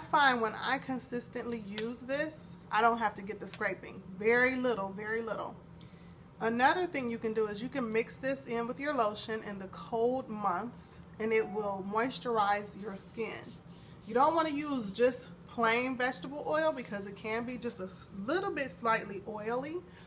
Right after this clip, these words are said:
but if you do mix it with your lotion, it will give you that extra moisturization that you need in the cold months. So I thought it would be a good idea just to check online and give you a couple other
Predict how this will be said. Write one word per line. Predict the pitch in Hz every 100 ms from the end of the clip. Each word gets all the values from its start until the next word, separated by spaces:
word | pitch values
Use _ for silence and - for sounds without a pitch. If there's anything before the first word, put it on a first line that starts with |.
| -
but | 220
if | 208
you | 214
do | 214
mix | 269 294 - -
it | 254
with | 247
your | 233 220
lotion, | 190 220 - 320 381 - - - - - - - - -
it | 233 233
will | 233
give | 214 247
you | 269
that | 233 220 -
extra | - - - 226 220 220 - - -
moisturization | 214 220 214 202 202 214 226 220
that | 202 196
you | 208
need | 208 196
in | 196
the | 190
cold | 180 - 254 247 208
months. | 190 - - - - - -
So | - 220
I | - 233
thought | 339 320
it | 311
would | 277 233
be | 247
a | 226 196
good | 202 233
idea | 226 233 226 214 208
just | 214 -
to |
check | 190 233 226
online | 233 226 208 208 208
and | 202
give | 214 202
you |
a | 190
couple | - 294 294 277
other | 233 226 220 214 226